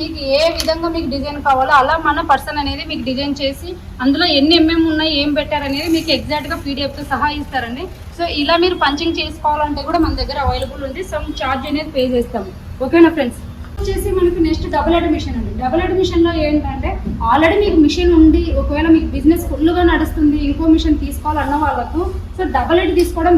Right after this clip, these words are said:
బెటర్ ఆప్షన్ అండి. ఎందుకంటే at a time మనకు టూ హ్యాండ్స్ ఒకేసారి నడుస్తుంది, టైమ్ సేవ్ అవుతుంది. So మీరు ఏదైనా ఒక వంద రూపాయలు మీరు తక్కువ తీసుకున్నా కూడా మనకు అంటే బెస్ట్ ప్రైస్‌కి మనం ఇచ్చేసేయచ్చు కస్టమర్స్‌కి. ఎందుకంటే మనకు కూడా ఒక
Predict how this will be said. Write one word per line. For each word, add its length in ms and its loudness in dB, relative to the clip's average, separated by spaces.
బెటర్ 280 0
ఆప్షన్ 260 0
అండి. 180 -6
ఎందుకంటే 360 4
at 200 -4
a 20 -2
time 200 -2
మనకు 200 4
టూ 80 4
హ్యాండ్స్ 320 2
ఒకేసారి 440 0
నడుస్తుంది, 380 2
టైమ్ 280 6
సేవ్ 240 0
అవుతుంది. 360 -4
So 40 -6
మీరు 180 6
ఏదైనా 260 4
ఒక 80 -2
వంద 120 0
రూపాయలు 300 2
మీరు 160 -2
తక్కువ 320 -4
తీసుకున్నా 440 2
కూడా 200 2
మనకు 240 0
అంటే 220 0
బెస్ట్ 260 -2
ప్రైస్‌కి 400 0
మనం 100 6
ఇచ్చేసేయచ్చు 540 -2
కస్టమర్స్‌కి. 580 -2
ఎందుకంటే 360 2
మనకు 240 0
కూడా 180 0
ఒక 80 -6